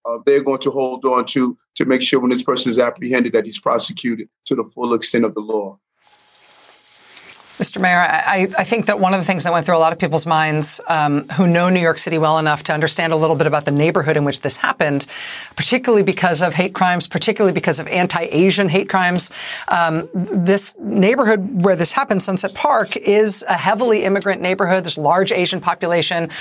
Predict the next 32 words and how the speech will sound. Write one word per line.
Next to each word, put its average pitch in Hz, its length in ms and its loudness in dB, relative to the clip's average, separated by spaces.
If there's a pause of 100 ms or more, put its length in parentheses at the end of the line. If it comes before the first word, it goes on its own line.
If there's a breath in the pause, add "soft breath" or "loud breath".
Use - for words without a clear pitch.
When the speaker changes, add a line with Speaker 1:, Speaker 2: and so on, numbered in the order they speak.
Speaker 2:
among 185 220 2
lots 165 260 2
of 160 100 0
other 165 220 2
immigrant 160 340 -2
populations, 156 760 -2 (400 loud breath)
um, 156 340 0 (140)
in 196 160 4
that 175 200 2
neighborhood. 170 400 0
As 165 220 0
you 185 80 0
know, 175 200 4
Brooklyn 175 420 2
is 156 160 0
perhaps 160 480 -4
the 180 240 2
most 175 480 2 (200 loud breath)
ethnically 190 600 0
and, 165 240 -2
and, 165 240 0
and 165 180 0
nationally 175 460 2
and 156 100 -2
regionally 175 380 2
diverse 160 500 0 (300 loud breath)
place, 175 400 -2 (180)
uh, 151 320 2
in 208 140 4
the 185 100 2
entire 170 480 0
world. 175 300 2